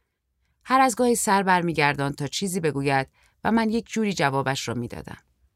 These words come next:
اما بیشتر وقتها به فکرم نمی‌رسید در جوابش چه بگویم. حرفایی را که می‌زد نمی‌فهمیدم. اما به نظرم این مسئله ناراحتش نمی‌کرد.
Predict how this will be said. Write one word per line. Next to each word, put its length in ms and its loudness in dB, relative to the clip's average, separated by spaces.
اما 200 2
بیشتر 480 0
وقتها 300 0
به 120 -6
فکرم 420 -2
نمی‌رسید 540 -2
در 240 -4
جوابش 520 -6
چه 160 -6
بگویم. 420 -14
حرفایی 500 0
را 120 0
که 140 -4
می‌زد 360 0
نمی‌فهمیدم. 840 -4
اما 200 0
به 120 0
نظرم 480 2
این 140 -2
مسئله 400 -2
ناراحتش 600 -4
نمی‌کرد. 480 -8